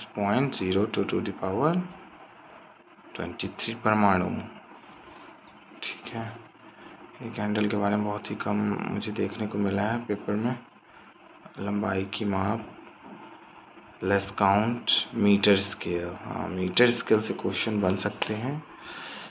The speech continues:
बहुत ही simple है। वन एम एम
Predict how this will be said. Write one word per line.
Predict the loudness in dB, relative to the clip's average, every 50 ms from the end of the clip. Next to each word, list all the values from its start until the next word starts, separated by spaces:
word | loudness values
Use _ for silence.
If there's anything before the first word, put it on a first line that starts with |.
| -18 -20 -16 -14
बहुत | -10 -6 -6 -6 -6 -6
ही | -8
simple | -4 0 2 2 2 2 4 4 4 4 4
है। | 2 0 -2 -4 -6 -12 -20 -20 -20 -20 _ _ _ _ _ _ -20 -20 _ -20 -20 -20 -20 -20 _ -20 -20 -20 -20 -20 -20 -20 -20 -20 -20 -20 -20 -20 -20 -20 -20 -20 -20 -20 -20 _ -10 -4
वन | 0 2 4 4
एम | 4 4 4 4
एम | 4 4 4 2 0